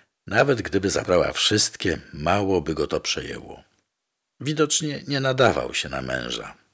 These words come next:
Morze stało się jego przeznaczeniem i w jego objęciach mógł, jak do tej pory, szukać spokoju.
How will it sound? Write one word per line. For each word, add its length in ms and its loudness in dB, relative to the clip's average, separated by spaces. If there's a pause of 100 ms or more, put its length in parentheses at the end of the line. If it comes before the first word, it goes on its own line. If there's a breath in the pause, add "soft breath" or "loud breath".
(220)
Morze 480 2
stało 500 2
się 260 -8
jego 320 0
przeznaczeniem 760 -2 (540 loud breath)
i 120 -2
w 40 -6
jego 320 4
objęciach 580 2
mógł, 420 0
jak 240 -4
do 160 4
tej 180 0
pory, 340 0
szukać 500 -2
spokoju. 680 -8